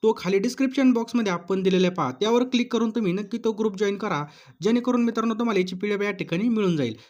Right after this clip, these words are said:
त्यामुळे डिस्क्रिप्शन बॉक्स ओपन करा आणि लगेचच्या लगे या ठिकाणी तो ग्रुप जॉईन करा, तुम्हाला ही पीडीएफ त्या ठिकाणी मिळून जाईल. पहा, ते पहिल्यांदा काम करा.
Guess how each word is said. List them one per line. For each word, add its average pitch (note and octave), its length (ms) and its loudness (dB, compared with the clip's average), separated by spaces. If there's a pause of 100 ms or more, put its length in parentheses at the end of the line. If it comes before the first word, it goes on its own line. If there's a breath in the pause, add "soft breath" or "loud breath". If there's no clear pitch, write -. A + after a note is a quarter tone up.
त्यामुळे A3+ 240 -2
डिस्क्रिप्शन B3+ 500 2
बॉक्स A#3+ 220 0
ओपन A3+ 260 0
करा A3 220 -2
आणि F#3 280 0
लगेचच्या A3 340 -2
लगे G#3 160 0
या G#3 80 2
ठिकाणी F#3 300 -4
तो F#3 120 -2
ग्रुप F#3 300 0
जॉईन G3+ 180 0
करा, E3+ 280 -2 (260 loud breath)
तुम्हाला A3 220 2
ही F#3 100 0
पीडीएफ F#3+ 360 0
त्या G#3+ 80 0
ठिकाणी F#3 300 -4
मिळून G3+ 240 0
जाईल. F3 140 0
पहा, D#3+ 200 -2
ते G#3+ 140 -4
पहिल्यांदा G#3+ 440 0
काम F3 140 -2
करा. F3 260 -2